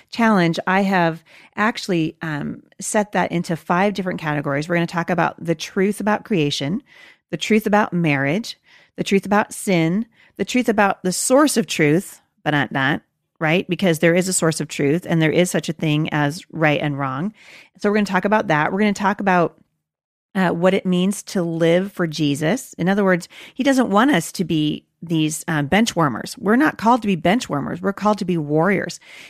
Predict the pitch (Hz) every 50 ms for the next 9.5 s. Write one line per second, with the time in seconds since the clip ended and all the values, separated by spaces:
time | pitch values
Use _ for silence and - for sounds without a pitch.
0 | - _ - 185 180 - - 196 185 185 196 233 247 233 - 254 262 254 254 208
1 | 180 - - 190 208 208 - - 196 196 196 185 - - 190 175 175 180 180 185
2 | 190 196 - - 208 185 - 165 156 151 160 160 165 - - 185 180 180 - 196
3 | 190 196 - 190 180 - - 190 - - - 214 220 226 - 190 180 160 - -
4 | - 165 147 151 151 151 156 165 - - 226 247 254 240 - 165 - - 196 -
5 | - - - 208 196 196 202 214 208 190 180 180 180 175 - - 165 160 160 160
6 | 160 165 185 - - - - - _ _ - 185 190 185 180 180 202 196 175 175
7 | 156 143 151 160 165 165 - 160 156 160 160 170 170 160 151 147 151 - - -
8 | 156 160 160 156 156 - 160 151 147 147 156 160 160 160 - _ - - - -
9 | - - _ _ 170 165 151 147 135